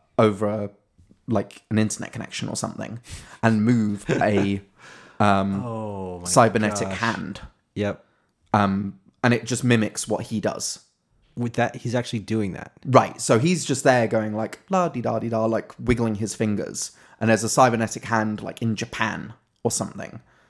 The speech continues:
Speaker 2: Oh
Speaker 1: wiggling its
Speaker 2: my
Speaker 1: fingers
Speaker 2: gosh. Yeah.
Speaker 1: in the same way. <sighs> Yeah.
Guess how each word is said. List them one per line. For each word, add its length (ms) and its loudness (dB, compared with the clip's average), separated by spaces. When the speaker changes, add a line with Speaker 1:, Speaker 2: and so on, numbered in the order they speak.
Speaker 2:
Oh 320 -6
Speaker 1:
wiggling 380 2
its 140 -6
Speaker 2:
my 60 -10
Speaker 1:
fingers 460 -6
Speaker 2:
gosh. 520 -12
Yeah. 240 -4
Speaker 1:
in 120 0
the 80 0
same 240 -4
way. 180 -12
<sighs> 20 -20
Yeah. 220 6